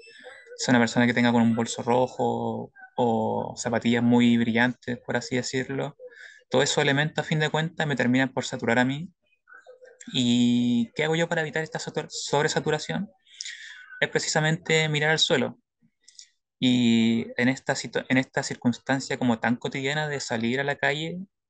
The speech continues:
y mirar al suelo, esto que podría ser como tan banal, me di cuenta que estaban pasando cosas en la ciudad que solía pasar por alto y que mucha gente pasa por alto, que es el tema del descuido de las calles y el deterioro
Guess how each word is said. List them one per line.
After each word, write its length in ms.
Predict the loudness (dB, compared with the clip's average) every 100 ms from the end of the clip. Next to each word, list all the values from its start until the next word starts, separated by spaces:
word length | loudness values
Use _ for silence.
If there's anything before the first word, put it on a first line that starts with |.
| _ -20 _ _ -20 _ 0
y 100 | 4
mirar 220 | 4 4
al 80 | 0
suelo, 600 | -2 -4 0 0 0 -8 _ _ _ _ _ -20 -20 -20 _
esto 320 | -6 -4 -2 0
que 240 | 2 2
podría 300 | 4 2 2
ser 160 | -2 -4
como 260 | 0 0
tan 200 | 0 0
banal, 340 | -2 -4 -6 -12 _ _ -6
me 120 | 0
di 120 | 0
cuenta 360 | 0 -4 -4 -6
que 80 | -6
estaban 260 | -4 -4
pasando 320 | -2 -4 -4 -2
cosas 220 | -2 -2
en 80 | -4
la 80 |
ciudad 280 | -4 -2 -4
que 600 | -4 -6 -6 -4 -4 -4 -6 -10 -20 -20 -20 -20 -18
solía 280 | -6 0 2
pasar 280 | 2 0 0
por 100 | -2
alto 240 | -2 -2
y 60 | -2
que 100 | 0
mucha 220 | 0 -2
gente 240 | -8 -8 -6
pasa 200 | -2 0
por 140 | 0
alto, 300 | -2 -6 -18 _ -20 -20 -20 -20 -20 -20 -8
que 120 | 0
es 40 | 0
el 100 | 0
tema 240 | 0 2
del 200 | 2 2
descuido 340 | 0 -2 0 0
de 60 |
las 140 | -2 -2
calles 340 | -4 -4 -4
y 60 | -2
el 100 | -2
deterioro 760 | -2 0 0 0 -2 -4 -8